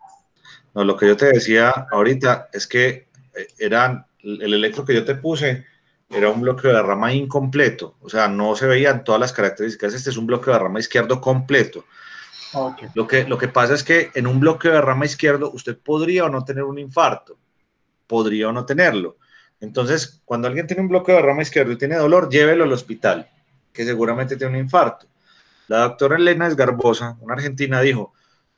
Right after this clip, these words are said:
Speaker 1: eh, "Ve, no todos los que tienen bloqueo de rama izquierdo tienen un infarto. Yo les voy a enseñar trucos para que quien tenga un bloqueo de rama, ustedes digan si está infartado o no".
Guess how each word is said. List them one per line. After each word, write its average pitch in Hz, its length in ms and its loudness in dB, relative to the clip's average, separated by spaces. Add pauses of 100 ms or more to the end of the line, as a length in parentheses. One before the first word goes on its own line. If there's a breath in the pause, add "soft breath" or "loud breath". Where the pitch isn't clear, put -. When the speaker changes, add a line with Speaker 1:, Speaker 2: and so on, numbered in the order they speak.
(160)
Speaker 1:
eh, 92 840 -6
"Ve, 127 460 4
no 110 120 -8
todos 151 220 4
los 139 160 4
que 127 80 2
tienen 135 600 2 (120)
bloqueo 123 320 0
de 151 60 4
rama 147 140 2
izquierdo 170 320 2
tienen 143 200 -2
un 156 60 -6
infarto. 147 320 -2
Yo 123 80 -2
les 143 120 0
voy 165 100 2
a - 40 2
enseñar 127 360 -2
trucos 156 400 -2
para 113 300 0
que - 340 -8
quien 127 360 -4
tenga 143 320 0
un 151 100 -2
bloqueo 165 300 0
de 151 60 4
rama, 147 240 2
ustedes 135 260 -2
digan 151 320 -2
si 131 80 -4
está 123 180 -4
infartado 131 540 -2
o - 20 -4
no". 143 360 -6